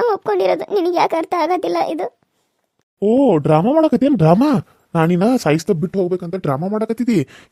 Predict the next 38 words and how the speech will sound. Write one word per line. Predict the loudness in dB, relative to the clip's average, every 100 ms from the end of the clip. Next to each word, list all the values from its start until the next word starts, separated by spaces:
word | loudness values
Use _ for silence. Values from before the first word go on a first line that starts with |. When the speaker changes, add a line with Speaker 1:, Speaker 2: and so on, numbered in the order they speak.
| 2
Speaker 2:
ಈ | 4
ಡ್ರಾಮಾ | 4 4 4
ಎಲ್ಲ | 4
ನನ್ | 4 2
ಮುಂದ್ | 2 2
ನಡೆಯಂಗಿಲ್ಲ | 2 2 2
ರಾಜಿ. | 2 0 -2 -6 -10 _
ನೀನ್ | 0 2 4
ಏನಂತ | 4 2 2
ನಾನು | 2 0
ಚಂದಗ | 0 0 0 0
ಅರ್ಥ | 0 -2
ಮಾಡ್ಕೊಳ. | -2 -2 -2 -4 -8 -16 -4
ನಿನ್ | 0 0
ಜೊತೆ | -2 -2 -2 -2 -2
ಏಳ್ | -2 -2
ಎಂಟು | -2 -4
ವರ್ಷ | -4
ನಾನು | -6 -4 -4 -4 -6 -8 _ -8
ಇದೇನ | -4 -2 -2 -6 _ -2
ಹಂಗಂತೇಳಿ | 2 4 2 4 2 0 -6 _ 0
ನೀನ್ | 4 4
ಏನಂತ | 4 4 2
ಅರ್ಥ | 0 2
ಮಾಡ್ಕೊಂಡಿಲ್ಲ | 0 2 2 2
ಅಂತ | 2
ಅನ್ಕೊಂಡ್ಬಿಟ್ಟೇನ? | 2 2 2 0 0 -4 _ -4
ನೀ | -2 0 0
ಏನು, | 0 2 2 2
ನೀ | 4
ಹೆಂಗದಿ, | 4 4 4 2 2 0
ನೀ | 2 4
ಯಾವಾಗ | 6 4 4
ಯಾವ | 4
ರೀತಿ | 4 2
ಮಾತಾಡ್ತಿ | 2 4 2 2
ಅಂತ | 2
ಹೇಳಿ | 4 4